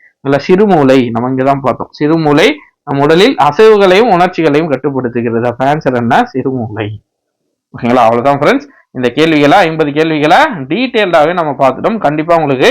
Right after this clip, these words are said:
இது எக்ஸாமுக்கு ரொம்ப பயனுள்ளதா இருக்கும்னு நினைக்கிறேன். நான் இப்ப கொஞ்சம் உடல்நிலை சரியாயிடுச்சு.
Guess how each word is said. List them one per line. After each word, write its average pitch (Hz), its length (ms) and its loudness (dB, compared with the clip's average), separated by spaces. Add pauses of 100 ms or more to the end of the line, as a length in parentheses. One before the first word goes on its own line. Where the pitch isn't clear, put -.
இது 160 160 0
எக்ஸாமுக்கு 160 520 0
ரொம்ப 151 160 0 (100)
பயனுள்ளதா 147 500 2
இருக்கும்னு 139 300 -4
நினைக்கிறேன். 131 340 0 (880)
நான் 139 180 0
இப்ப 160 160 0
கொஞ்சம் 156 320 2
உடல்நிலை 165 440 2
சரியாயிடுச்சு. 147 640 2